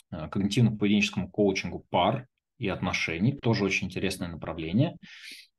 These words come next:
А, м, Елена Вадимовна Ханина будет его вести. Поэтому,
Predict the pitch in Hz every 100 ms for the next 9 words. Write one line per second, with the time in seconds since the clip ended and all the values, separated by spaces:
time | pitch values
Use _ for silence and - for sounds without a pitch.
0 | - 92 90 87 87 82 80 87 90 98
1 | 98 - _ _ _ 95 98 101 92 90
2 | 90 123 147 135 139 127 127 113 104 98
3 | 101 95 95 - - 95 92 117 107 101